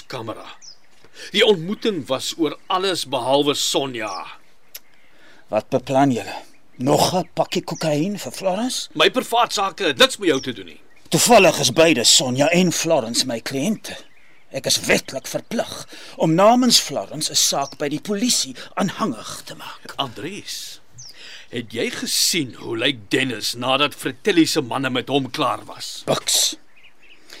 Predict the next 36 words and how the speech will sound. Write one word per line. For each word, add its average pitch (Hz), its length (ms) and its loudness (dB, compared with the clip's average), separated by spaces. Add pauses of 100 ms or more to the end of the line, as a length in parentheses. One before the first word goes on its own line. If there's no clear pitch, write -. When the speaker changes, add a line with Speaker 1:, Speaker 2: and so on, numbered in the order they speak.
(600)
Speaker 2:
Ek - 400 -4
is - 240 2
nie 123 160 -4
van 101 240 -8
gister - 480 0
af - 160 -8
in 107 140 -10
die 117 100 -6
game - 380 -10
nie, - 180 -16
hè? 151 140 -4 (1040)
Jy 143 80 2
maak 135 300 0
'n - 100 0
ernstige 185 520 4
denkfout - 600 -4
as - 180 -2
jy 156 140 2
dink 139 320 -2 (1200)
dat - 160 -2
ek - 260 -2
nie 226 180 6
ook 185 260 0
'n 160 100 -4
paar - 300 -6
rowwe 131 280 -4
manne 117 280 -8
het - 240 -8
wat 110 200 -8
my 147 240 0
van - 260 -10
tyd 131 220 -10
tot - 160 -12
tyd - 220 -8
uithelp - 500 -10
nie. - 160 -18